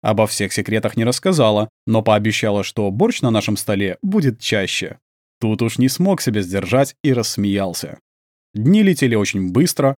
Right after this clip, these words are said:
но каждый из них больше не казался мне каким-то грустным или неинтересным. После работы я ехал в сторону детского сада, где Лена и Миша ждали меня, если погода была хорошей.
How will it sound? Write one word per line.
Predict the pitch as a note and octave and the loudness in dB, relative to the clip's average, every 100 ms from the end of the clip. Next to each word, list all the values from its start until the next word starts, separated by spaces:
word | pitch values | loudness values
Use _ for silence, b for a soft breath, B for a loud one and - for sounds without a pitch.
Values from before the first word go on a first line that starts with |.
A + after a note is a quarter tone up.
| - | -2
но | F3 | -2
каждый | F3 E3+ D3+ E3+ | 2 2 2 -2
из | E3+ D3 | 0 2
них | D#3 | 0
больше | B2+ A#2+ - | 2 0 2
не | D3+ | 0
казался | E3+ A#2+ G#2+ - | 2 0 0 0
мне | A2+ B2 | 0 0
каким-то | C#3 D3+ C#3+ D#3+ | 0 0 2 0
грустным | A2+ G2+ G#2+ A2 | 0 0 0 0
или | B2 A2 | 0 0
неинтересным. | G#2+ G#2+ A2+ D#3 E3 D3+ G#2 F#2+ - _ _ | 2 2 2 2 2 2 0 -6 -10 _ _
После | - A2+ A2+ | -6 0 2
работы | C3 A3+ G3 | 4 4 4
я | C#3+ | 4
ехал | B2 G#2+ A#2 | 2 2 -2
в | - | 0
сторону | C3+ A2+ G#2+ | 0 2 2
детского | G2 - G2 F2 | 0 -4 -6 -4
сада, | - D#3+ D#3 D3 | 2 2 4 2
где | D3+ E3 | 2 4
Лена | D#3 D#3+ E3+ | 4 2 2
и | F3 | 2
Миша | B2+ A2 D3 | 2 2 -2
ждали | D3 G3 D3 | 0 2 4
меня, | G#2 G2 | 2 0
если | F#2 G2+ - | 0 -2 0
погода | C3 C#3 A#2 F#2+ | 0 2 0 0
была | G2+ | -2
хорошей. | F#2 B2+ C#3 - D#2+ | 0 0 0 0 -6